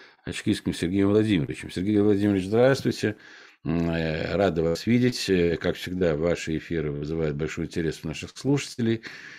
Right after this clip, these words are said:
Итак, что же первично всё-таки? Экономика, политика? Или есть периоды, в которых главенствует один, и в другой период главенствует другой?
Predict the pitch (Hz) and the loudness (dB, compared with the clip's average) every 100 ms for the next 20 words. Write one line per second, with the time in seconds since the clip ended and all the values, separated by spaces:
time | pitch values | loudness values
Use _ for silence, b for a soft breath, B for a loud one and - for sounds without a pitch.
0 | B B - 104 123 - 151 143 147 139 | B B -4 0 0 4 4 6 6 6
1 | - 76 - 73 - - 73 85 87 127 | 4 -2 -4 -6 -6 -8 -6 -2 2 2
2 | 120 - 95 92 92 - _ - 71 82 | 2 0 -4 -4 -8 -16 _ -8 -2 -2
3 | - - - 87 90 - b b b b | -4 -8 -8 -8 -10 -18 b b b b
4 | b b b b _ _ _ - 98 123 | b b b b _ _ _ 2 4 4
5 | 101 113 - 127 85 98 120 107 92 - | 4 2 0 0 2 4 2 0 -6 -14
6 | - 82 76 - - 98 95 82 82 85 | -4 0 0 -4 0 4 4 2 2 4
7 | 90 80 - - 82 80 113 110 87 78 | 2 -2 -6 -4 -2 0 0 0 0 0
8 | 76 73 78 73 B B 73 78 80 101 | -2 -4 -8 -12 B B -12 -8 0 0
9 | 104 87 76 78 82 - 78 78 67 - | 0 -2 0 0 -2 -4 -4 -2 -4 -6